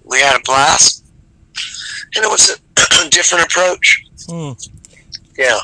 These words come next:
Speaker 2: Jeff, I wanna ask you about your voice and how it's changed over the years. And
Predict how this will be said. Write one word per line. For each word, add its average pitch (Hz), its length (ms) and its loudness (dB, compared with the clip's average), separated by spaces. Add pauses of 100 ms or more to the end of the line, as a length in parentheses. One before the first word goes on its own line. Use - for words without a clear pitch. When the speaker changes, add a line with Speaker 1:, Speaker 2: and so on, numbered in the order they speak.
(220)
Speaker 2:
Jeff, 196 280 -8
I 214 40 -10
wanna 233 200 -6
ask 208 240 -4
you 170 80 -6
about 143 260 -8
your 127 160 -6
voice 120 600 -4 (260)
and 120 280 -8
how 143 200 -2
it's - 300 -2
changed 135 460 -2
over 117 200 -4
the 113 100 -6
years. 113 480 -4
And 127 300 -8